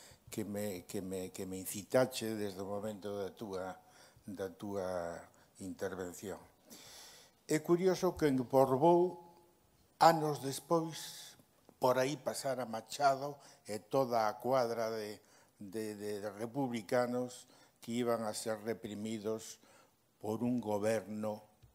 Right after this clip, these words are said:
fascista francés na, na, na costa de, de Perpiñán. Xa non digamos cuáles son,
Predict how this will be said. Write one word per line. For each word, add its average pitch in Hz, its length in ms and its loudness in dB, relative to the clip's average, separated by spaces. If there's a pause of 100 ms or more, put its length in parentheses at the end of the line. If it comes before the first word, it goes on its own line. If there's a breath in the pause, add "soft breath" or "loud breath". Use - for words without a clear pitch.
(120)
fascista - 960 -2 (260 soft breath)
francés 120 920 -4 (400 soft breath)
na, 90 480 -4 (640 soft breath)
na, 98 400 -6
na 92 160 -6
costa 101 640 -4
de, 85 300 -6 (160)
de 92 160 -8
Perpiñán. 113 540 -4 (500)
Xa 113 160 -2
non 110 160 -6
digamos 104 480 -2
cuáles 107 340 -2
son, 160 220 0